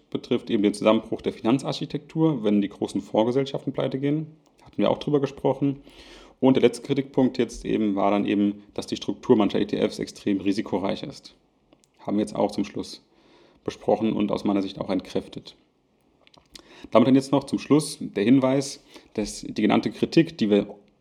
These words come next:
häufig lesen oder hören, die du vielleicht auch irgendwo im Internet mal liest oder in Podcasts hörst, das ist einfach wichtig zu wissen, woher die kommt, von welchen Personen sie kommt.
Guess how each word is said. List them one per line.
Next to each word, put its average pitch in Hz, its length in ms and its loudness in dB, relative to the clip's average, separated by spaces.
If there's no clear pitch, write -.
häufig 104 280 2
lesen 120 300 4
oder 101 180 2
hören, 135 400 4
die 110 80 -4
du 107 100 -2
vielleicht 113 260 -2
auch 113 80 -6
irgendwo 110 340 0
im 110 60 0
Internet 123 360 -2
mal 107 180 -2
liest 131 260 0
oder 107 120 4
in 101 80 0
Podcasts - 560 -8
hörst, 131 380 -4
das 120 160 4
ist 131 80 2
einfach 123 300 0
wichtig 127 260 -2
zu 113 160 -6
wissen, 127 220 2
woher 110 200 4
die 104 80 0
kommt, 117 220 4
von 104 140 0
welchen 104 180 -2
Personen 110 420 6
sie 92 100 -2
kommt. 117 440 -2